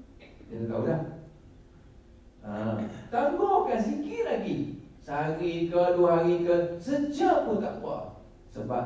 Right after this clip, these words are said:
nak bersedekah, dia nak bersedekah. Nak bayar zakat dan nak jadi orang-orang yang saleh. Tuan-tuan, maknanya sebelum mati,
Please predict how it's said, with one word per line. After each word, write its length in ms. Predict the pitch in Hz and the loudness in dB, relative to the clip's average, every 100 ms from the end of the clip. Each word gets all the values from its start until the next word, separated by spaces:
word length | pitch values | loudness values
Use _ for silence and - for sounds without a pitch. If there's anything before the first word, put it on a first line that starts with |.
| 117 | -4
nak 240 | - - | -10 -8
bersedekah, 560 | 123 120 117 113 107 113 113 | -8 -6 -6 -6 -8 -8 -10
dia 220 | - 254 | -8 -10
nak 160 | - - | -10 -10
bersedekah. 480 | 156 175 - 190 - - - - - - - | -10 -8 -10 -10 -12 -16 -20 -20 -20 -20 -12
Nak 120 | 135 | -8
bayar 240 | 139 147 147 | -4 -2 -2
zakat 480 | 156 156 160 - - | -4 -4 -4 -6 -6
dan 160 | 139 139 | -6 -4
nak 80 | - | -6
jadi 220 | 139 - | -8 -8
orang-orang 560 | 135 - - - 131 113 | -6 -6 -6 -6 -6 -6
yang 80 | 113 | -8
saleh. 600 | - 117 - 110 110 - - - - - - - - - | -6 -6 -4 -6 -6 -10 -18 -20 -12 -6 -6 -6 -10 -8
Tuan-tuan, 400 | - 110 107 - 120 | -6 -4 -4 -4 -6
maknanya 420 | 123 135 170 170 | -6 -2 -2 -2
sebelum 320 | - - 127 | -6 -6 -6
mati, 320 | 110 - - | -4 -6 -8